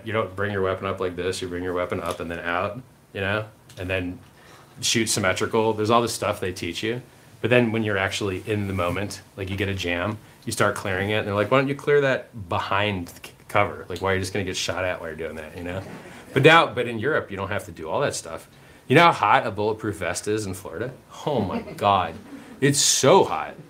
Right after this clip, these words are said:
Like, it's, bulletproof vests are stupid hot. So I, if you can live in countries where you don't have to carry and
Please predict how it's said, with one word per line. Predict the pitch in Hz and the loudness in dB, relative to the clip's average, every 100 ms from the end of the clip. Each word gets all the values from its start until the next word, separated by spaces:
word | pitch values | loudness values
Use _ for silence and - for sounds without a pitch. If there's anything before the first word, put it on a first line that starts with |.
| - | -12
Like, | 98 95 - | -8 -8 -8
it's, | 113 - - - _ _ _ - - - | -8 -4 -6 -8 _ _ _ -20 -20 -4
bulletproof | 117 139 165 147 | 2 2 4 2
vests | 101 113 110 98 | 4 2 2 -2
are | |
stupid | - - - - - 107 101 90 | -4 -2 -2 -4 -2 -2 -2 -4
hot. | 85 78 80 - - - - | -6 -6 -12 -18 -20 -20 -12
So | - 90 90 95 - | -4 0 0 -2 -2
I, | 101 110 - - | -2 -2 -4 -8
if | 107 - | -6 -2
you | 127 | 2
can | 127 | 4
live | 127 151 | 6 6
in | 147 | 4
countries | 123 123 139 90 | 0 0 -2 -2
where | 104 | -2
you | 98 | -2
don't | 95 98 - | 0 -2 0
have | 92 104 - | 0 0 0
to | 117 | -2
carry | - 120 123 123 113 | 2 2 2 2 0
and | 98 101 107 107 | -2 -2 0 -2